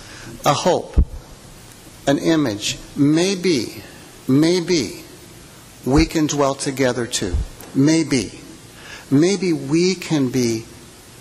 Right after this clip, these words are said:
in a kind of harmony where the differences are celebrated, appreciated, and there is the togetherness too. Just like that. That's what our church is seeking to be and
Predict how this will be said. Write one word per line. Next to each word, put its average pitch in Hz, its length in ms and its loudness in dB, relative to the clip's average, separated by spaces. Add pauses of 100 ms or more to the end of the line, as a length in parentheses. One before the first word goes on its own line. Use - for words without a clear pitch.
(380)
in 143 140 4
a 131 60 0
kind 156 320 0
of 139 120 -4
harmony 143 520 2
where 135 160 2
the 120 100 0
differences 131 640 0
are 110 180 -2 (280)
celebrated, 135 1000 0
appreciated, 131 960 0 (560)
and 143 240 4
there 131 120 2
is 131 220 0
the 123 80 0
togetherness 113 800 0
too. 95 320 -4 (680)
Just - 360 0
like 110 180 0 (100)
that. 95 340 -4 (720)
That's 156 240 2
what 143 140 0
our 120 100 0
church 156 340 -2
is - 280 -4 (680)
seeking 196 460 2
to 165 120 -2
be 160 220 2
and 135 180 -2